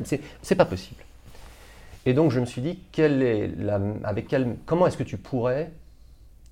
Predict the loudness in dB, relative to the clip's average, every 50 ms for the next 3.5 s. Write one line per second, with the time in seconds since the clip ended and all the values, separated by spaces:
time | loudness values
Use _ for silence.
0 | -20 -20 -20 -20 -20 -20 -20 -20 -20 -20 -20 -20 -20 -20 -20 -20 -20 -20 -20 -20
1 | -20 -20 -20 -20 -20 -20 -20 -20 -16 -14 -10 -10 -8 -8 -8 -8 -10 -10 -12 -12
2 | -12 -6 2 4 4 6 6 4 2 2 0 -2 -8 -12 -12 -12 -12 -8 -6 -6
3 | -6 -6 -4 -4 -4 -4 -4 -2 -4 -4